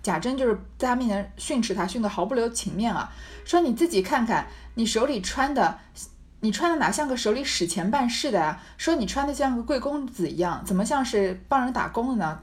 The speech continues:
搞不好感觉比贾家的公子穿的还要这光鲜亮丽呢。”之前说你没有敬意啊，如今倒怎么了？你现在又怎么了？比先前倒不像了，比你之前找不着工作的那个样子还要过分，你现在有一点得意忘形了。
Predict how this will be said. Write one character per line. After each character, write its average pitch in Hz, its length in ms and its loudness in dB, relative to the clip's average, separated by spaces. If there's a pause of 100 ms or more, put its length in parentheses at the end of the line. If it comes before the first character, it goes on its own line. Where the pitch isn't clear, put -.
(160)
搞 180 160 4
不 240 80 -4
好 190 160 2
感 180 200 -4
觉 214 120 0
比 233 80 -4
贾 185 160 0
家 220 140 0
的 233 80 0
公 269 180 -2
子 196 100 -6
穿 226 220 -2
的 214 60 0
还 170 200 -4
要 220 300 2 (240)
这 202 140 0
光 208 200 2
鲜 208 160 -2
亮 185 240 0
丽 185 120 2
呢。” 139 180 -6 (680)
之 320 140 2
前 247 180 2
说 294 160 2
你 254 80 2
没 202 140 2
有 226 120 2
敬 240 280 0
意 196 160 2
啊， 170 360 0
如 220 140 0
今 320 180 2
倒 330 160 4
怎 208 160 -2
么 151 80 -4
了？ 170 320 -2 (180)
你 226 60 -2
现 320 140 0
在 302 80 6
又 320 100 4
怎 202 140 -2
么 156 80 -2
了？ 170 180 -2
比 196 140 -2
先 320 220 0
前 226 180 -2
倒 262 140 2
不 214 160 -2
像 269 320 2
了， 151 200 -2 (200)
比 277 100 0
你 285 100 2
之 294 120 0
前 277 160 -2
找 190 160 2
不 202 80 -2
着 247 120 2
工 302 160 -4
作 311 120 0
的 226 80 0
那 220 100 0
个 220 60 0
样 220 200 0
子 175 60 0
还 175 160 0
要 277 140 2
过 269 180 2
分， 202 220 -2
你 180 40 -2
现 262 140 -2
在 247 60 0
有 202 160 2
一 226 40 0
点 202 200 -2
得 175 120 0
意 254 160 -2
忘 262 220 0
形 - 240 -4
了。 - 280 -4